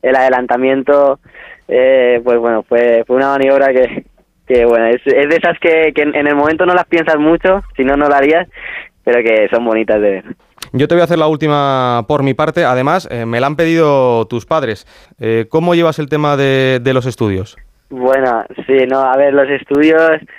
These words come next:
Speaker 1: los estudios acabé, acabé la eso y, y todo, buenas notas, y luego llegaba el momento de, de dar el paso a bachiller, y justo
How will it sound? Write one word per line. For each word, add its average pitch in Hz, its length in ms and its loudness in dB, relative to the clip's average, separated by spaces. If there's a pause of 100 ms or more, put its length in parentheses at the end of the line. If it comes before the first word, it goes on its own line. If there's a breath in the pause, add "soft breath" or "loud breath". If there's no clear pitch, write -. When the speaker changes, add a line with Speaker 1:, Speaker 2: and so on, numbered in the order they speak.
(220 loud breath)
Speaker 1:
los 135 140 0
estudios 151 360 0
acabé, 151 840 2 (360 soft breath)
acabé 123 420 0
la 123 180 2
eso 131 340 2
y, 127 460 2 (220)
y 147 60 -4
todo, 143 240 2
buenas 139 280 0
notas, 143 400 0 (320 loud breath)
y 139 100 -4
luego 151 680 2 (180)
llegaba 131 320 0
el 139 60 -2
momento 143 560 0
de, 139 340 2
de 131 160 0
dar 123 160 2
el 127 100 0
paso 131 440 0
a 120 80 0
bachiller, 110 520 -4 (320 loud breath)
y 120 140 0
justo 131 540 0